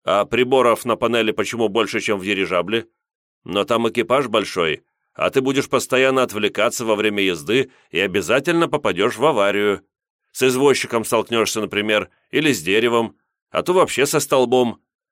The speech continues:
Вася оглядел машину и хмыкнул. "При таких габаритах я могу хоть с паровозом сталкиваться, и это будут проблемы паровоза".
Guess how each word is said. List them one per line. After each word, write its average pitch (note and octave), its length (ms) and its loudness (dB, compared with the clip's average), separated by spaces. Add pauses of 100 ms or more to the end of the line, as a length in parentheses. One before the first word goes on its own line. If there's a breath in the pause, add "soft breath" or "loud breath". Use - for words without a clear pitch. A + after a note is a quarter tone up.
(580)
Вася E2+ 400 0
оглядел E2+ 400 -2
машину G#2+ 400 -4
и F#2+ 140 -8
хмыкнул. E2 600 -10 (600)
"При D#2+ 120 -6
таких C3+ 360 -2
габаритах C#3+ 600 0
я A#2 100 0
могу A#2 280 0
хоть B2 200 -2
с - 60 -10
паровозом A2+ 560 0
сталкиваться, D#2+ 800 -4 (340)
и - 80 -4
это C#3 240 2
будут B2+ 280 -2
проблемы G#2+ 460 0
паровоза". G#2+ 600 0